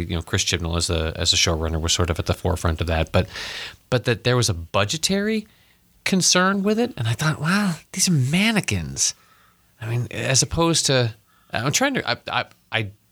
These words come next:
didn't wanna have to go back and watch Praxeus again, but I might go back and watch Praxeus again to see if that was actually handled in a very budget conscious manner.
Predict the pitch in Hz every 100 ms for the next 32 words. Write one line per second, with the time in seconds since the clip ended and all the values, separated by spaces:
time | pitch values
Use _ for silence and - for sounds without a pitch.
0 | - 131 120 82 80 95 131 156 - 160
1 | 170 165 170 165 165 - - 165 - 190
2 | 180 175 180 185 170 92 82 80 80 82
3 | 92 160 202 202 208 196 196 196 - 190
4 | 180 190 - 196 196 185 - - - -
5 | _ _ - 123 - - 156 156 147 127
6 | 123 120 110 110 104 120 107 90 90 101
7 | 101 92 87 - 95 90 82 92 90 87
8 | 82 82 101 87 90 - - - - 85
9 | 85 85 - - - - - - 76 78
10 | 80 71 -